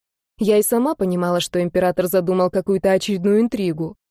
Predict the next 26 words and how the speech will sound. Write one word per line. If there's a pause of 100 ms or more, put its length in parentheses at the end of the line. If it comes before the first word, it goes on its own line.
(260)
Если
бы
была
одна,
я
ещё
могла
бы
побороться, (180)
но
сейчас,
когда
я
отвечаю
за
жизнь
нашего
с
Артуром
сына, (400)
у
меня
нет
права
на
ошибку.